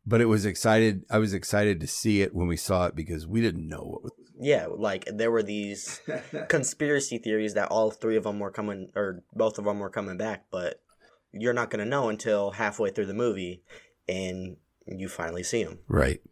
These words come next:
Speaker 1: right. Tell us, folks. I mean, if, if you listen to this, and, uh, like I mentioned, I,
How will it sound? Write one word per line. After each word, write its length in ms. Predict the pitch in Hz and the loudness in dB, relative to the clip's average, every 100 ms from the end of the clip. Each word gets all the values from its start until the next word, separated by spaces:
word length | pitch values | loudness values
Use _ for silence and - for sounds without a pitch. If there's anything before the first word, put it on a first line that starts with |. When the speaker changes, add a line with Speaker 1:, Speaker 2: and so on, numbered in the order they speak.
| _ - | _ -4
Speaker 1:
right. 180 | 71 - | -4 0
Tell 240 | - 180 190 | 6 8 10
us, 300 | 180 - - | 8 6 2
folks. 640 | 107 110 139 - - - - | 6 6 6 -4 -10 -14 0
I 120 | 104 | 4
mean, 240 | 107 107 | 6 6
if, 140 | 107 - | 4 2
if 220 | 113 98 | -2 2
you 80 | 110 | 4
listen 320 | 113 113 104 | 6 4 2
to 60 | 104 | 4
this, 360 | 110 131 - | 4 4 0
and, 200 | 95 85 - - | -2 -2 -6 -2
uh, 260 | - 98 98 | 4 6 6
like 180 | 113 110 | 4 4
I 60 | |
mentioned, 400 | 110 110 104 101 | 6 6 6 4
I, 140 | 98 | 4